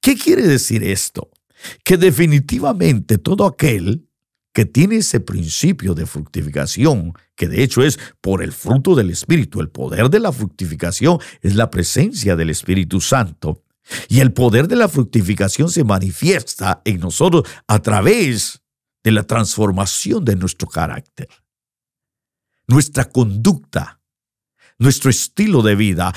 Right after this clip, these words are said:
Y por eso dice que el fruto de la luz o del Espíritu consiste en toda bondad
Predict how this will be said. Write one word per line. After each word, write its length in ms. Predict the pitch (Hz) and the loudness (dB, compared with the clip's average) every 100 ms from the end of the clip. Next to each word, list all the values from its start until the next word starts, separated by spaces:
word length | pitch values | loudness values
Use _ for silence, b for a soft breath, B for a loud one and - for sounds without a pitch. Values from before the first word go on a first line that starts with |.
| B | B
Y 120 | 110 | 0
por 180 | 95 117 | 2 2
eso 240 | 117 147 | 2 2
dice 600 | 127 240 214 - 87 - - _ _ _ _ _ _ | 2 0 -2 -2 -4 -4 -12 _ _ _ _ _ _
que 120 | - 117 | 0 0
el 100 | 95 | 2
fruto 580 | 151 226 220 - 113 B B - | 4 6 6 4 2 B B 0
de 160 | 101 | 2
la 100 | 95 | 4
luz 300 | 117 190 - | 4 4 2
o 80 | 107 | 2
del 160 | 98 92 | 2 0
Espíritu 540 | - - 208 196 139 | 0 0 0 2 2
consiste 560 | 214 180 180 - 160 B B - | 2 2 0 2 0 B B -2
en 180 | 101 80 | 0 0
toda 340 | - 131 120 | 0 2 2
bondad 680 | 95 92 85 78 127 190 | 2 0 0 0 0 0